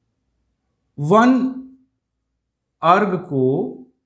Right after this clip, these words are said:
कन्वर्ट करना है वन जूल में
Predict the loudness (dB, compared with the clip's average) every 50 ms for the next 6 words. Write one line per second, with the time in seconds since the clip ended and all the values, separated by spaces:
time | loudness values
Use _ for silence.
0 | _ _ _ _ _ _ -6 -4 -2 -2 0 0 0 0 0 -2 -2 -2 -2 0
1 | 0 -2 -2 -2 -4 -4 -4 -4 -4 -4 -6 -6 -10 -14 -18 _ _ _ _ _
2 | _ -14 -8 -4 -2 -2 -2 -2 -2 -2 -2 0 0 2 4 4 4 4 2 2
3 | -2 -4 -8 -12 -14 -18